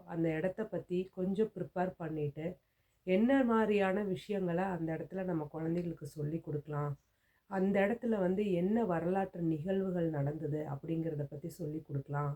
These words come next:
அப்படிங்கிறத நீங்க முடிவு பண்ணிட்டு போங்க. ஆஹ்,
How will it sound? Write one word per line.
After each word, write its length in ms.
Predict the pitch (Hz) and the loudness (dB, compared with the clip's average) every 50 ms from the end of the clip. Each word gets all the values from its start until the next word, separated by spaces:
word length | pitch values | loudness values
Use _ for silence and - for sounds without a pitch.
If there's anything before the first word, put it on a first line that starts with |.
| - | -6
அப்படிங்கிறத 580 | - 143 139 143 165 165 165 156 151 147 151 170 | -6 -4 0 2 2 2 2 2 0 -2 0 0
நீங்க 260 | 180 170 160 151 147 | 0 0 0 0 0
முடிவு 340 | 143 143 147 147 156 165 165 | 0 2 2 2 0 0 -2
பண்ணிட்டு 400 | 160 - 147 147 147 147 143 139 | -2 -4 -6 -4 -4 -4 -6 -8
போங்க. 260 | - - 139 135 135 135 135 190 - _ _ _ _ _ _ _ _ _ _ _ _ _ _ - | -8 -6 -2 -2 -2 -2 -2 -4 -8 _ _ _ _ _ _ _ _ _ _ _ _ _ _ -2
ஆஹ், 480 | 190 180 185 185 185 185 180 180 175 | 0 2 4 4 4 4 4 4 4